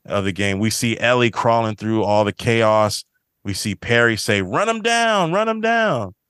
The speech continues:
talking about the infected. Ellie jumps into this abandoned truck.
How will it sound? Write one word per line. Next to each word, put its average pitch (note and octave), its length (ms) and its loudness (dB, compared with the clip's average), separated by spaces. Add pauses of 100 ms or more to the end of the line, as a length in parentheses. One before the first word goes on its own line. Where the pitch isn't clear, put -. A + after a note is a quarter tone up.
(200)
talking G#2+ 260 0
about G2+ 220 2
the G2 120 -2
infected. A2 640 0 (500)
Ellie B2+ 240 4
jumps A#2 300 0
into A2+ 200 -2
this A2 220 0
abandoned G#2+ 580 2
truck. A#2+ 460 -2